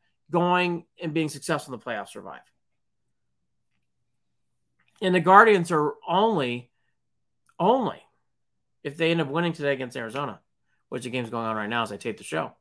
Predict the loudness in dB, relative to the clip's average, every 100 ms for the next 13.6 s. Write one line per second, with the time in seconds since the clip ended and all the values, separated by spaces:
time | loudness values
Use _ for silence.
0 | _ _ _ _ _ _ _ -4 2 4
1 | 4 4 2 2 0 -2 -12 _ _ _
2 | _ _ _ _ _ _ _ _ 0 2
3 | 0 -4 _ _ _ _ _ _ _ _
4 | _ _ _ _ _ _ _ _ _ _
5 | _ -4 0 2 0 -2 -4 -4 2 4
6 | 4 0 -18 _ _ _ _ _ _ -8
7 | -2 2 2 2 -2 0 -4 -10 -14 -16
8 | -16 -6 -2 0 -2 -6 -4 -2 -2 -6
9 | -18 _ _ -14 -2 0 0 0 0 -2
10 | -2 -4 -2 -2 -4 -6 -6 -8 -10 -14
11 | -20 _ _ _ _ _ _ -6 0 0
12 | 0 -2 -4 -4 -4 -2 -4 -4 -6 -4
13 | -4 -4 -6 -8 -18